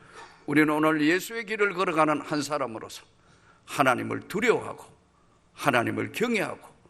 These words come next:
그 하나님을 사랑할 때는 하나님은 자기 백성에게 놀라운 축복과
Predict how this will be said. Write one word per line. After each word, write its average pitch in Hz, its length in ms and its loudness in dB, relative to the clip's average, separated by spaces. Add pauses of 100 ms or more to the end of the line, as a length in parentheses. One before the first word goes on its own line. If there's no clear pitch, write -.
(440)
그 190 120 4
하나님을 175 540 6
사랑할 214 500 0
때는 151 320 -2 (500)
하나님은 120 760 0
자기 120 320 -4
백성에게 110 800 -6 (460)
놀라운 185 840 4
축복과 226 680 -4